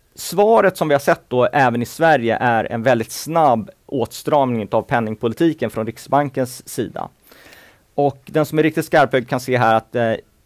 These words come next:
den här bilden är från våran prognos i oktober och att vi då räknade med ytterligare en höjning här från fyra procent till fyra komma tjugofem. Eh, den höjningen slapp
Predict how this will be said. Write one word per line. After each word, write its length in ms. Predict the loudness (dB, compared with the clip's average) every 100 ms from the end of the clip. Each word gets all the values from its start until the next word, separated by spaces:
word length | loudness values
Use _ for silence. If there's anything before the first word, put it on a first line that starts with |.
| -6
den 120 | 0
här 100 | 0
bilden 300 | 0 0 -2
är 60 |
från 160 | -4 -2
våran 160 | -2 -2
prognos 420 | -4 -2 -2 -4
i 20 |
oktober 600 | -6 -4 -2 2 2 2
och 60 | -2
att 140 | -2
vi 40 | -2
då 180 | 0
räknade 460 | 2 2 2 -2 -2
med 220 | -2 -2 -4
ytterligare 380 | -10 -8 -2 0
en 100 | 0
höjning 400 | 0 0 0 -4
här 120 | -4
från 180 | -6 -8
fyra 400 | -8 -6 -4 -4
procent 360 | -4 -6 -8 -8
till 80 | -10
fyra 300 | -6 -6 -8
komma 220 | -10 -10
tjugofem. 480 | -10 -6 -4 -6 -12 _ _ _ _ _ _ _ _ _ _ _ _ _ _ _ _ _ _ _ _ -20 -20 _ _ _ -20 -20 _ _ _ _ -20 -4
Eh, 300 | 0 0 0 -4 _ _ _ _ _ _ -14
den 440 | -2 4 4 4 0 -12 _ -4
höjningen 400 | 0 2 0 0
slapp 240 | 0 0